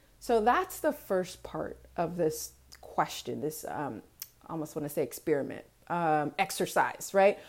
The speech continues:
What are you really afraid of? If you're super terrified of giving this presentation, what are you actually afraid of?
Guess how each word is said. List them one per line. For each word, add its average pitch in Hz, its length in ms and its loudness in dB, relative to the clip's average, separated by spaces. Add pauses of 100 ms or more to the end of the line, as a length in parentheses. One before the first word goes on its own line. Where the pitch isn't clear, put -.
(220)
What 269 420 6
are 311 140 6
you 247 180 2
really 180 640 2
afraid - 420 -6
of? - 240 -12
If - 160 -2
you're 208 100 6
super 330 480 2
terrified 208 680 2 (320)
of 180 120 2
giving 196 260 2
this 180 160 -2 (220)
presentation, 190 600 -4
what 247 140 0
are 320 60 2
you 269 220 0
actually 175 380 -4
afraid 165 340 -4
of? 156 240 -4